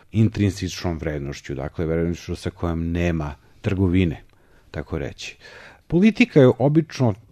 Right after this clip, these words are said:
ta vrsta, a, ljudske delatnosti koja voli da se često poziva na morale, na običajnosti, na etike, a da ih pritom bez ikakvih problema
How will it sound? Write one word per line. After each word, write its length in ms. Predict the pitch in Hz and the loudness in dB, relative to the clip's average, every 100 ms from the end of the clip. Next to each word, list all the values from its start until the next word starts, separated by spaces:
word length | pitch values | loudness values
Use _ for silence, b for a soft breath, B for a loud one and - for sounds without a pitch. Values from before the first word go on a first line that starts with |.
| _ | _
ta 300 | 139 127 101 95 | 2 4 4 2
vrsta, 580 | 98 98 - - 90 80 - b b b b b b - | -2 -2 -2 -2 -2 -4 -14 b b b b b b -18
a, 420 | - - - 71 | -14 -12 -10 -4
ljudske 340 | 117 123 - | -2 -2 -2
delatnosti 640 | 104 107 131 - 110 - 107 | 4 6 4 2 -2 -2 -4
koja 360 | - 113 110 | 2 6 6
voli 340 | 98 123 139 107 | 6 4 6 4
da 140 | 90 | 0
se 160 | - - | -4 -2
često 340 | 113 101 - - | 0 0 -4 -6
poziva 600 | 101 98 104 92 82 78 b b b _ | -4 0 0 0 -2 -4 b b b _
na 120 | 98 | -2
morale, 540 | 92 95 104 104 104 101 | 2 6 8 8 8 4
na 100 | 98 | 2
običajnosti, 760 | 95 98 98 92 98 - 92 | 0 -2 0 0 -2 -4 -8
na 220 | 80 78 - | -6 -8 -4
etike, 480 | 113 120 151 - 135 | -4 -4 -4 0 0
a 180 | 127 | 2
da 120 | 127 123 | 2 2
ih 180 | 120 | 2
pritom 520 | - 120 107 120 107 95 b b b b - | 2 0 4 4 4 0 b b b b -4
bez 500 | 104 101 85 - - | 0 0 -2 -10 -6
ikakvih 380 | 123 110 98 107 | -2 -2 -2 -4
problema 640 | - 92 101 98 95 87 | -4 -2 0 2 0 -2